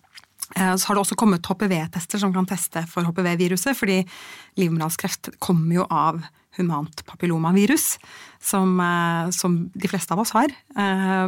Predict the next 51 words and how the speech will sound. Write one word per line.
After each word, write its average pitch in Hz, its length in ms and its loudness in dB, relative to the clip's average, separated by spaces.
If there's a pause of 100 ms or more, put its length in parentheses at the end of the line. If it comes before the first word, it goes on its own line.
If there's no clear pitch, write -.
men 196 180 2
som 196 160 0
kan 175 240 0
forårsake 160 480 -6
disse 165 220 -8
celleforandringene. - 720 -10 (440)
Men 262 320 4
det 226 120 0
spiller 208 240 2
ikke - 160 -2
så - 20 -2
stor 208 140 0
rolle 180 180 2
egentlig 190 320 0
hvilken 208 580 2 (220)
gynekologisk 214 520 4
undersøkelse 180 420 0
man 220 100 4
tar. 247 200 4
Poenget 175 360 0
er 160 60 -2
at 165 120 -8
man 180 100 0
tar 165 260 -4
en 180 120 2
sånn, 175 360 0
eh, 170 240 -2 (100)
undersøkelse, 233 540 -2 (500)
og 202 160 0
da 190 380 4
har 170 180 0
man 185 140 4
gjort 170 180 2
det 170 160 0
man 202 140 6
skal, 277 320 4 (100)
for - 120 -2
da 185 500 2
får 185 200 -2
man 160 140 -2
et 170 120 -2
svar 160 280 0
tilbake 175 500 -2
på - 60 -4
om 269 240 2
ting 185 400 0
er, 196 360 0
eh, 208 180 -2
bra 254 320 2 (120)
eller 254 140 4
ikke. - 240 -8